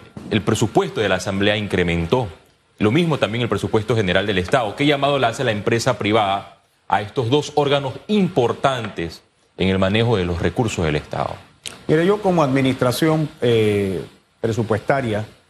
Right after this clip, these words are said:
Speaker 2: mi recomendación es buscar la manera de reducir gastos. Se puede decir que esa reducción de gastos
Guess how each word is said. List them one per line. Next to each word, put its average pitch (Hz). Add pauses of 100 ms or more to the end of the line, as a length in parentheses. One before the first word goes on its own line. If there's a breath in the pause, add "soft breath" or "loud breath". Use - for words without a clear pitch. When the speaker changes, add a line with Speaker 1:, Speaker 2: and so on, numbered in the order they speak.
(300)
Speaker 2:
mi 120
recomendación 117
es 131 (560)
buscar 143
la 147
manera 123
de 117
reducir 104
gastos. - (2250)
Se -
puede 160
decir 147
que 135
esa 139
reducción 127
de 127
gastos 175